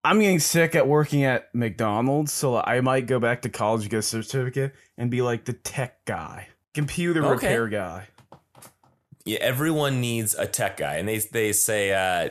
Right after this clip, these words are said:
Speaker 2: they just, you can call yourself I T, so information technology, and then you can be, uh, everyone's go-to when they have a computer
Speaker 1: I can be
Speaker 2: problem.
Speaker 1: the it guy.
Speaker 2: The it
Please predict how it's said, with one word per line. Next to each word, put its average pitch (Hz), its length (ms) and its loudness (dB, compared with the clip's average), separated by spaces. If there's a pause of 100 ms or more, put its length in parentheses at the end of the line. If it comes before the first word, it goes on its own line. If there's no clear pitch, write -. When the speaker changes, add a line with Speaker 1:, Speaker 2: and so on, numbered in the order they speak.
Speaker 2:
they 104 140 -4
just, 95 180 -8
you 156 80 -8
can 139 140 -6
call 143 120 0
yourself 120 300 0
I 110 140 0
T, 107 240 -4
so 90 180 -2
information 107 480 -4
technology, 104 640 -2
and 90 80 -6
then 95 220 -4
you 104 80 -4
can 92 120 -8
be, 90 240 -2
uh, 82 220 0 (100)
everyone's 110 460 -4
go-to 98 400 -2
when 82 120 -4
they 80 60 -8
have 87 160 -8
a 78 60 -10
computer 131 380 -8
Speaker 1:
I 151 140 -8
can 165 100 2
be 170 100 4
Speaker 2:
problem. 156 140 2
Speaker 1:
the 175 80 0
it 175 160 -4
guy. 127 400 2 (500)
Speaker 2:
The 120 160 -2 (140)
it 147 340 0